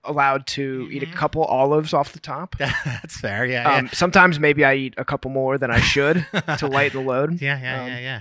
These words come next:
Speaker 1: no specific stores in mind.
Speaker 2: Yeah,
Speaker 1: Uh,
Speaker 2: that's true.
Speaker 1: I think you
Speaker 2: If you're at a hot bar, you gotta try the, uh,
Speaker 1: <laughs>
Speaker 2: you know, you gotta try
Speaker 1: Hot,
Speaker 2: the,
Speaker 1: hot
Speaker 2: the
Speaker 1: bar, hot
Speaker 2: quality.
Speaker 1: bar's, like, on the fringe for me. I don't know
Speaker 2: Okay.
Speaker 1: if I would, if I would indulge in, like,
Speaker 2: Taste
Speaker 1: hot
Speaker 2: test, a little
Speaker 1: bar.
Speaker 2: taster, a
Speaker 1: I don't
Speaker 2: little
Speaker 1: know if I
Speaker 2: tester.
Speaker 1: would do hot bar taste test.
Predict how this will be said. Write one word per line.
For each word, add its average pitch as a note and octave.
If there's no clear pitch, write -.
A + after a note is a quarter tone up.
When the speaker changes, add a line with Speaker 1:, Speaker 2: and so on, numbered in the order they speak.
Speaker 1:
no D3
specific -
stores D3+
in C#3+
mind. C#3
Speaker 2:
Yeah, C3
Speaker 1:
Uh, A#2
Speaker 2:
that's A2+
true. G#2+
Speaker 1:
I D3
think E3
you D3
Speaker 2:
If C#3
you're D#3+
at C#3+
a -
hot D3
bar, D3+
you D3+
gotta F3
try F3+
the, C3
uh, A2+
Speaker 1:
<laughs> A2+
Speaker 2:
you D3+
know, C4+
you C4
gotta C4+
try G#3+
Speaker 1:
Hot, G#3+
Speaker 2:
the, F#3
Speaker 1:
hot G3
Speaker 2:
the E3+
Speaker 1:
bar, C#4
hot E3+
Speaker 2:
quality. F3+
Speaker 1:
bar's, G#3+
like, F3+
on E3
the D#3+
fringe E3
for C#3+
me. C3
I B2+
don't D3+
know C#3+
Speaker 2:
Okay. C3
Speaker 1:
if D3
I C3+
would, B2
if -
I C3
would B2+
indulge B2
in, A2
like, B2
Speaker 2:
Taste D4
Speaker 1:
hot F3+
Speaker 2:
test, A2+
a -
little F#3
Speaker 1:
bar. A#3
Speaker 2:
taster, -
a -
Speaker 1:
I -
don't D#3+
Speaker 2:
little F#3+
Speaker 1:
know G#3+
if F3
I G3+
Speaker 2:
tester. F3+
Speaker 1:
would D#3+
do D#3+
hot C3+
bar A#2+
taste A2+
test. -